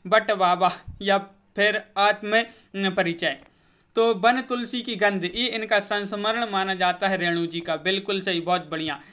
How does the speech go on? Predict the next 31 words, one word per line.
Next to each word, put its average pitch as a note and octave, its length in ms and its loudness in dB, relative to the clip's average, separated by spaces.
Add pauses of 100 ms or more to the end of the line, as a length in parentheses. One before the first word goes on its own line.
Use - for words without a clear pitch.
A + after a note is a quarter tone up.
(200)
फणेश्वर A#3 340 0
नाथ B3 220 2
रेणु A3 280 0
का A#3 140 -2
जन्म A3 320 0
कहाँ G3+ 240 2
पर F#3+ 180 0
हुआ, E3 280 -2 (240)
ये A#3 120 2
बताना G#3+ 400 0
है। A3 80 2
महत्वपूर्ण G3 600 -2
क्वेश्चन G3+ 400 -2
पूछा G3+ 340 -4
गया G#3 160 2
है G#3 120 4
आपसे F#3+ 300 2
यहाँ G3 200 0
पर, F#3 160 -4
क्वेश्चन F#3 380 -2
नंबर F#3+ 240 0
तेरह F3+ 280 0
है G#3+ 160 4 (240)
और G3 120 4
तेरह F#3+ 340 2
का G#3 160 0
बिल्कुल G#3+ 420 -2
सही G3+ 200 -2
राइट F#3 300 2
आंसर F3+ 440 -2
है G3 160 2